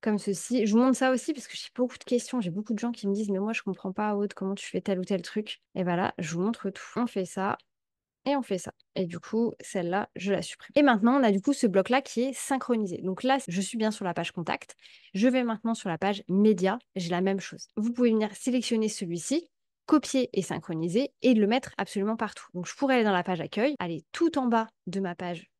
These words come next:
accueil et je pourrais ici tout simplement faire copier-coller. Et là, même chose, du coup, tout est synchronisé. Maintenant, on va tester. Dans tous les cas, vos changements sont, euh, automatisés, hein, sur tout ce qui va être cette partie-là. Donc,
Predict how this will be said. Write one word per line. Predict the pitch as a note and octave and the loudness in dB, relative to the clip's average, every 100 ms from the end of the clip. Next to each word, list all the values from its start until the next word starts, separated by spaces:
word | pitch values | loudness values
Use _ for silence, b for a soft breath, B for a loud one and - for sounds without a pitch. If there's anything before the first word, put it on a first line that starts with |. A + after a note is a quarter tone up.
| _ | _
accueil | D#3 - A3 D4+ - | -6 2 2 2 2
et | |
je | C#4+ | 2
pourrais | - G#3 | 4 4
ici | F#3 C#4 | 4 2
tout | - | 0
simplement | A3 F#3 G3 G#3+ | -2 0 0 0
faire | A3+ A3+ A#3 - | 0 -2 -2 -6
copier-coller. | - G#3+ G#3+ G#3+ F3+ _ - | 0 2 2 -2 -4 _ -2
Et | |
là, | A3 | 2
même | A#3+ A3 G3+ | 4 4 2
chose, | - B3+ | 0 0
du | G3+ | 0
coup, | - A#3+ | -4 -8
tout | - C#4 | -6 -4
est | B3+ | -4
synchronisé. | A3+ G#3 G#3 F#3+ E3+ _ b b b | -4 -6 -4 -4 -6 _ b b b
Maintenant, | - A3 G#3 G#3 | -4 -4 -2 -4
on | A3 | 0
va | G#3 | 0
tester. | F#3+ F3+ - C4 C#4 C#4+ C4+ - - | 0 -4 -2 2 2 2 -2 -10 -6
Dans | G#3 | -2
tous | A3+ A#3 | 0 0
les | A3 | 2
cas, | B3+ | 0
vos | A3 | 0
changements | A3 G#3+ G#3 A#3+ | -4 -4 -4 -6
sont, | - G#3+ A3+ | -6 -6 -4
euh, | F#3+ F#3 - | -2 -2 -2
automatisés, | G#3+ A3 G3+ - F#3+ F#3 F#3 | -2 0 -2 -4 -4 -2 -4
hein, | F3 | -6
sur | F3 - | -10 -12
tout | - G#3+ | -8 -8
ce | |
qui | - | -4
va | F3+ | -4
être | F#3 | -2
cette | G3+ - | -2 -2
partie-là. | F#3 - E3+ - F#3+ | -4 -2 -6 -4 2
Donc, | G3 | 2